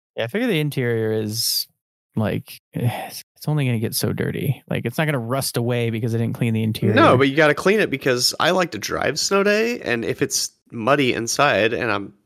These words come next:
Speaker 2: you know, trying to just wear my regular clothes, I don't wanna get dirty.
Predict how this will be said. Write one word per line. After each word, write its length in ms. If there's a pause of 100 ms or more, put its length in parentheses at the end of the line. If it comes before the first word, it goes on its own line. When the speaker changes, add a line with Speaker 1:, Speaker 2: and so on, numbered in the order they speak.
Speaker 2:
you 100
know, 120
trying 280
to 80
just 160
wear 220
my 180
regular 400
clothes, 320
I 80
don't 100
wanna 140
get 160
dirty. 380